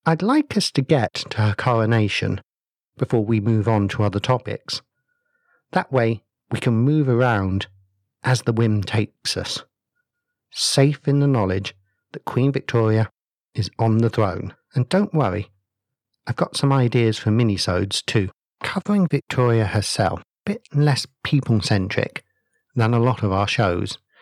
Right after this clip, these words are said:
She was an aristocrat of the top drawer, as they might have said. Even if she had never been queen, she would have lived a life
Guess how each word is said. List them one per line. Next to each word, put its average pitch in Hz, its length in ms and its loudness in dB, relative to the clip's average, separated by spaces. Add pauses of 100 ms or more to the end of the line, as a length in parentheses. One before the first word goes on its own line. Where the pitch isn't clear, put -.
(120)
She - 240 -2
was 160 140 0
an 170 120 -4 (100)
aristocrat 131 800 0 (320)
of - 100 -6
the - 220 -2
top - 460 -2
drawer, 101 580 2 (400)
as 104 140 -2
they 104 100 2
might 92 280 -2
have - 120 -8
said. 104 320 -2 (340)
Even 196 220 0
if 180 80 0
she - 160 -2
had 135 100 0
never 135 280 0 (180)
been 180 360 2
queen, 92 520 -2 (540)
she - 220 -2
would 175 160 0
have 156 140 0
lived 139 220 0
a 123 80 2
life 120 560 0